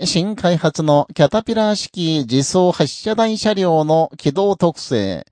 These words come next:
戦闘陣地への侵入と迅速な射撃準備、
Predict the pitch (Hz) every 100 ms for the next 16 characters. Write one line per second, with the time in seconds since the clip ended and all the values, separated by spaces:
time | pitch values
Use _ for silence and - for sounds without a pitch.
0 | _ - - 160 202 - 202 180 190 180
1 | - 180 175 135 123 147 156 156 151 143
2 | 156 156 143 123 156 196 185 180 170 160
3 | 160 160 220 214 190 196 147 104 87 55